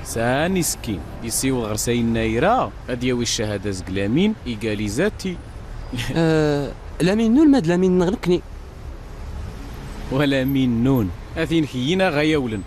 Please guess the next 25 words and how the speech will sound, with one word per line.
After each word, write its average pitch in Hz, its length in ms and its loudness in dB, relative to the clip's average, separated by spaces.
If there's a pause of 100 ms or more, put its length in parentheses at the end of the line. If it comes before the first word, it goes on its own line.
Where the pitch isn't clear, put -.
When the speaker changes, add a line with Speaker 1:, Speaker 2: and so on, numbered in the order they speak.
(260)
Speaker 1:
ولا 185 200 2
نكين. 156 380 2 (120)
Speaker 2:
<laughs> - 140 -12
Speaker 1:
هاك 143 140 -4
نكين، 202 440 0 (160)
قلنا 233 200 2
ذاولن. 208 300 2 (460)
Speaker 2:
<laughs> - 400 -10
والله 123 320 -2
سيدي 123 220 -2
تزيب. 143 280 0 (460)
هي 208 200 2
صافي، 160 320 -2 (100)
أنا 170 180 2
نكني 170 200 2
السين 185 280 2
تا 170 100 2
مغرق 156 340 2
يوس. 175 380 0 (1040)
وليني 180 680 4 (400)
هذا 160 200 2
اخت - 140 -2
سامح 156 240 0
مو 180 120 4
كان. 185 180 -2